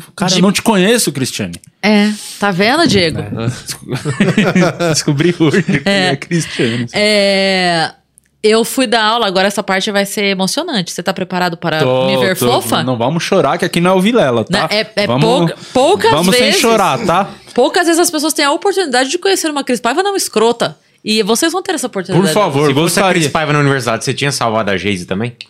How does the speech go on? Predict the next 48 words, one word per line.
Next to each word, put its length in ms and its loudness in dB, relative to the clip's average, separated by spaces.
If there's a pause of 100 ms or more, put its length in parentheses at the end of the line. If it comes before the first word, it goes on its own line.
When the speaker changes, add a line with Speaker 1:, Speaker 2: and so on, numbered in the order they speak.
(500)
Speaker 2:
Se 140 -4
fosse 200 -6
o 40 -10
quê? 260 -10
Speaker 3:
A 100 -8
Cris 240 -6
Paiva 300 -4
na 100 -6
universidade, 560 -4
você 80 -10
tinha 160 -8
salvado 380 -4
a 60 -2
Geise 260 -6
também? 160 -2
Speaker 2:
Tinha. 220 -8 (600)
Speaker 3:
Aí. 200 -14
Speaker 2:
Tinha. 420 -10
Speaker 1:
Mas 160 -2
teria 180 -2
feito 240 0
uns, 200 4
umas 340 -2
duas, 180 0
três 200 -2
piadinhas 440 -4
também, 220 -2
que 60 -8
você 80 -6
não 80 -4
é 60 -6
trouxa. 460 -8 (240)
Sacanagem. 640 -4
<laughs> 40 -20
Ficou 320 -2
de 140 -2
cor. 240 0
Speaker 2:
Eu 80 2
ia 120 2
fazer 200 -2
piada 260 2
com 160 2
os 140 2
cara. 340 2 (480)
Speaker 1:
<laughs> 480 2
Speaker 2:
Não, 220 -2
mas 180 -2
assim, 480 -2